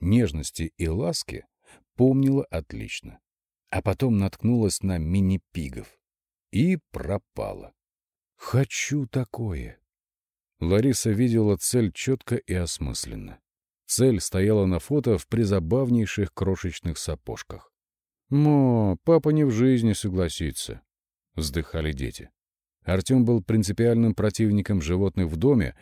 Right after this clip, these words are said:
утверждая, что в квартирах должны жить люди, а не всякое не пойми чего. «Посмотрим».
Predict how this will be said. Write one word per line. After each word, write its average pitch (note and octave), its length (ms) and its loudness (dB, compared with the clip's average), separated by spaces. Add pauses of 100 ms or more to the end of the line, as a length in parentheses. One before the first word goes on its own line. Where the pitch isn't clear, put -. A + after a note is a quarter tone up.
(120)
утверждая, G2+ 540 2
что G2 200 -2
в - 120 -12
квартирах G2+ 680 0
должны F#2 400 -2
жить F2+ 300 -2
люди, F#2+ 600 0 (200)
а E2+ 80 -4
не F2+ 120 2
всякое E2 680 -2
не D#2+ 180 -2
пойми E2+ 320 -2
чего. B1 380 -10 (840)
«Посмотрим». C#3 1120 0